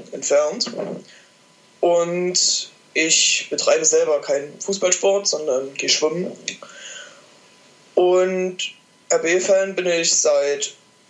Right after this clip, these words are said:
dritte beziehungsweise vierte Liga, diesem Übergang dazwischen. Bei, ich war zum ersten Mal im Stadion bei der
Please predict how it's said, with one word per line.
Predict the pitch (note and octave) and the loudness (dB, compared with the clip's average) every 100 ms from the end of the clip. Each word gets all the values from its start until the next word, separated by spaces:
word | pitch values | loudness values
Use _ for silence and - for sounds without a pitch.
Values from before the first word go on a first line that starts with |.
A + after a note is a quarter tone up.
| _ _ _ _ _ | _ _ _ _ _
dritte | - F#3 F3+ | -4 2 2
beziehungsweise | D3+ D3+ D3+ C#3+ C#3+ | 0 -2 -2 -2 2
vierte | E3+ E3+ D#3 | 2 2 -2
Liga, | F3 F#3 G3 G#3+ G#3+ | 0 2 2 0 -6
diesem | - D3+ | -8 -6
Übergang | C#3+ C#3+ C#3 D3+ | -2 0 0 0
dazwischen. | D3 - D#3 E3+ F3 F#3 - - - - - _ - | 0 0 -2 -4 -6 -6 -8 -10 -14 -18 -20 _ 0
Bei, | C3+ C3+ B2 | 2 2 0
ich | B2 D3+ | 0 0
war | |
zum | D#3+ | 2
ersten | D#3+ F3+ - | 2 2 2
Mal | D#3+ | 2
im | |
Stadion | - E3 D#3+ D#3+ | 2 2 2 2
bei | C#3 | 0
der | B2+ | 0